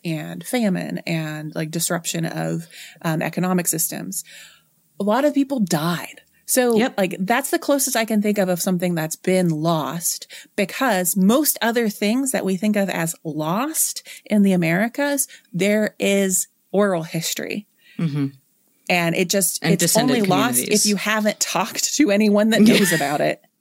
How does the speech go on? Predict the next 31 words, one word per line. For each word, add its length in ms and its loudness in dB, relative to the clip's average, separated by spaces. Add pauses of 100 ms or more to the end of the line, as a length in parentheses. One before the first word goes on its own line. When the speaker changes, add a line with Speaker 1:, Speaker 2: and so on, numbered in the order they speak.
(600)
Speaker 2:
Which 160 2
is 120 2
a 80 4
big 500 0
problem 500 2
that 120 2
we 80 4
keep 280 -2
seeing. 540 0 (680)
Speaker 1:
In 140 2
the 60 2
case 220 -2
of 60 -2
the 180 0
Amazon, 760 0 (1000)
most 440 4
of 80 0
those 240 0
people 320 -4
died. 540 -8 (520)
Speaker 2:
Yeah. 380 2 (480)
Speaker 1:
And, 500 -2 (680)
um, 340 -2 (300)
Speaker 2:
I 40 -10
think 160 0
that's 160 -2
the 100 -4
closest 480 -6
we 60 -6
might 220 -6
get. 300 -8